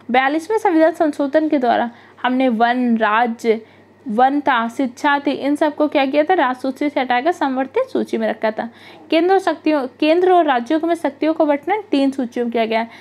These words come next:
संघ सूची, राज सूची, संवर्धित सूची। संघ सूची में कानून केंद्र बनाता है, राज सूची में कानून राज्य सरकार बनाती है, संवर्धित सूची में कानून और केंद्र और राज्य दोनों बना सकते हैं। लेकिन एक ऐसी स्थिति हो जाए केंद्र और राज्य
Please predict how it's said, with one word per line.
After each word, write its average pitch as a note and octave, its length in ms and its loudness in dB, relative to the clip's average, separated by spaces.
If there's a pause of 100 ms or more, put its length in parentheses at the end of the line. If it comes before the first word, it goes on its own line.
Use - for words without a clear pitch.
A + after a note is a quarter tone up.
(180)
संघ D4 240 -2
सूची, D#4+ 360 2
राज A3+ 200 0
सूची, C#4 340 -2
संवर्धित A3 500 0
सूची। A3 300 -6 (360)
संघ D4+ 160 2
सूची F4 260 0
में F4 120 0
कानून E4 320 0
केंद्र A#3 300 -2
बनाता G#3+ 300 -2
है, G#3+ 60 4
राज A#3 180 2
सूची D#4+ 260 -4
में F4 120 -2
कानून E4 340 0
राज्य A3 200 0
सरकार A#3+ 300 -2
बनाती A#3 280 -4
है, - 0 -
संवर्धित D4 540 0
सूची E4 240 0
में E4+ 100 0
कानून C#4+ 440 0
और E4 140 2 (640)
केंद्र E4+ 280 4
और F4+ 60 4
राज्य F4 260 2
दोनों B3 220 0
बना A#3+ 200 0
सकते A#3 300 -8
हैं। A#3 60 -2
लेकिन C4 260 -4
एक D4 200 -4
ऐसी B3+ 300 -2
स्थिति E4 300 -2
हो D#4+ 120 2
जाए D#4 140 0
केंद्र D#4 320 0
और D#4 60 0
राज्य C#4+ 220 0